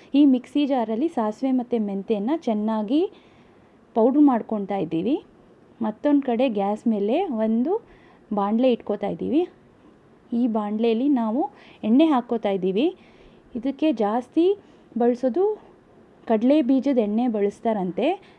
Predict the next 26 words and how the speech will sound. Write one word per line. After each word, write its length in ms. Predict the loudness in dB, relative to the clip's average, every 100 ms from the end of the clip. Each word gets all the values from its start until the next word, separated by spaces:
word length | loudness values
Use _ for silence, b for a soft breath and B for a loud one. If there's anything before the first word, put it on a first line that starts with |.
| -4
ಜಲ್ಜಜ್ಜಿ 480 | -2 0 -2 -2 -2
ಹೇಳ್ತಾಯಿದ್ರು, 580 | 0 -2 -2 -4 -2 -2
ಕಡಲೆ 360 | 0 2 0
ಬೀಜದ 420 | 2 0 2 2 0 -4
ಎಣ್ಣೆಯಲ್ಲಿ 460 | -6 -2 0 0 0
ಮಾಡಿದರೆ 420 | 0 -2 -2 -2
ತುಂಬ 320 | -2 -2 -2 0 0
ರುಚಿ. 420 | -2 -2 -4 -4 B B B
ಅದು, 280 | -2 0 2
ಆ 220 | 0 2
ಎಣ್ಣೆ 360 | 2 4 4 4
ಇಲ್ಲಾಂದರೆ 400 | 0 -2 -2 2
ನಿಮ್ಮ 260 | 2 2 0
ಮನೇಲಿ 300 | 0 0 0
ಯಾವ 340 | 0 0 0
refined 460 | -2 -2 -4 -2 -2
oil, 320 | -4 -4 -6
sunflower 440 | -10 -6 -2 0
oil 220 | 0 -2
ಇದೆಯೋ 200 | -4 -4
ಅದನ್ನು 280 | -2 0 2
ನೀವು 180 | 2 0
ಬಳಸ್ಬೋದು. 500 | -2 -4 -2 -2 0
ನೋಡಿ, 260 | -2 -2 -4
ಈ 200 | -2 -2
ಪ್ರಮಾಣ 520 | -2 -2 -2 -4